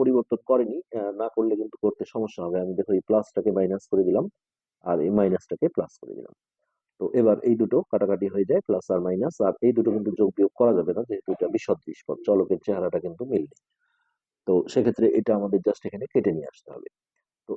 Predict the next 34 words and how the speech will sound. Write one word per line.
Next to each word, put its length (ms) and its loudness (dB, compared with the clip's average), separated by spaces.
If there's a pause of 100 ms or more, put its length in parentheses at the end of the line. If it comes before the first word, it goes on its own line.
এটাও 200 4
কেটে 240 0
নিয়ে 220 -2
আসার, 200 -2 (180)
আহ, 120 0
ক্ষেত্রে 340 -2
দেখো 240 0
এই 80 2
যে 200 2
এখানে 220 -2 (100)
সামনে 260 0
যেহেতু 200 -2
এক্স 220 2
আছে, 240 -6
তাহলে 180 0
এক্স 160 -4
এর 100 2
বড় 260 4
পাওয়ারটা 300 0
আগে 140 -4
নিতে 220 -10
হবে। 180 -6
এখানে 260 -8
ওয়ান 280 -2
পাওয়ার, 260 2
এখানে 260 -12
টু 80 0 (100)
পাওয়ার, 180 2 (460)
আর 200 -8
এর 140 -2
চিহ্ন 180 2 (120)
যেহেতু 220 -2
এখন 260 -2
প্লাস 220 2